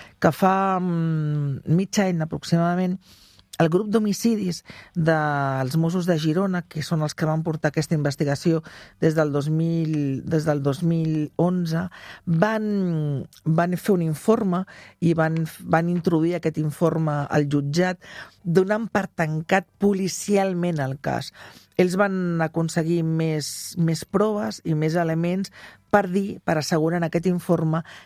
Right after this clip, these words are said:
que l'autor d'aquest crim va ser, va ser aquest home, aquest individu, tot i que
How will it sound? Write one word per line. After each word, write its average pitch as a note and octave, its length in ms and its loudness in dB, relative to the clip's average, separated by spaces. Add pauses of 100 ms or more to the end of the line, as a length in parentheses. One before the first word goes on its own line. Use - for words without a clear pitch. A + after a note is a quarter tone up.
(120)
que F#3+ 120 6
l'autor F3 560 2
d'aquest F#3 400 -2
crim F3 320 2 (280)
va D#3+ 180 4
ser, C#3+ 800 0 (100)
va D#3 120 4
ser F3 120 -2
aquest C#3+ 200 0
home, F#3+ 200 0
aquest E3 160 0
individu, E3 640 0 (360)
tot G#3+ 200 4
i G#3 80 0
que F#3 220 0